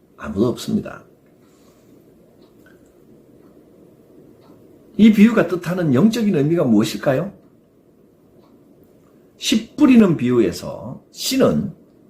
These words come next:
하나님의 말씀을 의미하는 것이었습니다.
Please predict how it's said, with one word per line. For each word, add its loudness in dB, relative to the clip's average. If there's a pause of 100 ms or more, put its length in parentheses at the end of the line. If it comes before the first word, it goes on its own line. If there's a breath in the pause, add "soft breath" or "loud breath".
하나님의 0
말씀을 0
의미하는 2
것이었습니다. -12